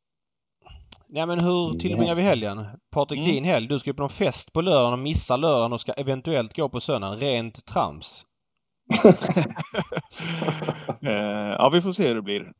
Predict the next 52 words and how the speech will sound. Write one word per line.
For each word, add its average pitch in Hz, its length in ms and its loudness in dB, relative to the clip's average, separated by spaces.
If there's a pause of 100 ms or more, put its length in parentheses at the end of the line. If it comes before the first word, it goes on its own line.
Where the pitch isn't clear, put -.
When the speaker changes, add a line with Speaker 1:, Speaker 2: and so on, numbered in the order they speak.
(240)
Speaker 3:
Jag 117 140 -2
får, 139 240 4
jag 135 100 4
får 165 80 4
återkomma 160 360 2
med 127 100 -2
det, 123 220 6
med 127 140 -2
definitiva 131 840 -2
besked 120 320 4
i 113 100 -2
podden 131 360 0
som 127 140 -6
vi 123 60 0 (100)
gör 127 200 4
nu 123 160 -2
till 123 120 -4
veckan 135 280 2
också, 143 240 -6
för 120 120 -8
vi 131 100 -4
gör 147 100 2
ju 143 40 0
Speaker 1:
Mm. 131 80 -2
Speaker 3:
en - 60 -6
sån. 95 340 -6
Speaker 1:
Mm. 113 100 -10
Speaker 3:
Eh, - 160 0
Speaker 1:
En 147 60 -4
Speaker 3:
ytterligare 143 280 4
Speaker 1:
ord-, 131 120 4
Speaker 3:
en, 117 60 0
en 120 100 0
Speaker 1:
ordinarie 139 140 4
Speaker 3:
vanlig 139 300 6
Speaker 1:
podd. 113 80 4
Speaker 3:
travpodd, 110 220 0
Speaker 1:
Ja. 120 160 2
Speaker 3:
ordinarie, 123 440 -4
precis. 117 380 -4
Så 117 120 -6
ska - 140 -2
du 120 60 2
få - 80 -4
besked 117 400 4 (280)
hur 156 320 6
min 120 320 0
helg 120 280 2
ser 120 160 -2
ut. 113 220 0
Hur 113 60 -6
ser, 127 400 4